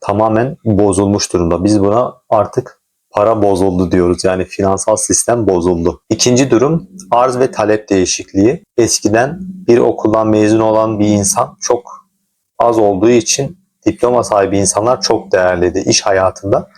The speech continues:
ve bu yüzden basit bir üniversite diplomasına sahip olan bir insan çok kısa bir sürede iş bulup güzel pozisyonlarda çalışabiliyordu. Ama artık binlerce üniversite var olmaya başladı ve milyonlarca insan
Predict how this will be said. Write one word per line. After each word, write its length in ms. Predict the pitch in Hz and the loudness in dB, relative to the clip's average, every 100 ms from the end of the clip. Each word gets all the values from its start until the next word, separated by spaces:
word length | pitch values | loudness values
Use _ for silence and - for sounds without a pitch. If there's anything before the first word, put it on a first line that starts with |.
| - - | -8 -2
ve 140 | 127 | 0
bu 120 | 131 127 | 2 2
yüzden 320 | 98 127 139 | 2 0 0
basit 320 | - - - | -2 -2 -2
bir 100 | - | -2
üniversite 480 | 113 110 117 117 107 | 0 2 0 0 0
diplomasına 560 | 101 - 101 101 - 104 | 0 0 -2 -2 -2 -2
sahip 380 | - 101 107 107 | 0 0 0 0
olan 240 | 101 95 | 0 0
bir 80 | 95 | -2
insan 420 | 92 - 135 - - | -2 -2 -6 -10 -6
çok 220 | 120 - | -4 -2
kısa 240 | - 107 | -2 0
bir 40 | 95 | -2
sürede 320 | - 98 101 | 0 0 2
iş 200 | 107 - | 0 0
bulup 140 | 147 - | -2 -2
güzel 300 | - 104 113 | -2 0 0
pozisyonlarda 640 | - 104 92 98 92 90 104 | 0 -2 -2 -2 0 0 0
çalışabiliyordu. 760 | - 98 90 104 90 92 90 - _ _ | 0 -2 0 -2 0 -2 -4 -8 _ _
Ama 240 | 95 98 107 | 0 2 2
artık 520 | 127 - 175 - - _ _ 98 | 0 -2 -6 -6 -20 _ _ -6
binlerce 640 | 95 107 120 131 123 113 | 0 2 2 2 2 2
üniversite 640 | 110 98 98 92 - 95 | 2 2 0 -2 -2 0
var 200 | 95 107 | 2 2
olmaya 320 | 117 117 120 | 2 0 0
başladı 360 | 117 113 117 113 | 0 -2 0 0
ve 100 | 104 | 2
milyonlarca 720 | 98 95 101 104 113 123 110 | 2 2 2 2 2 2 2
insan 440 | 107 95 - 143 | 2 0 -2 -6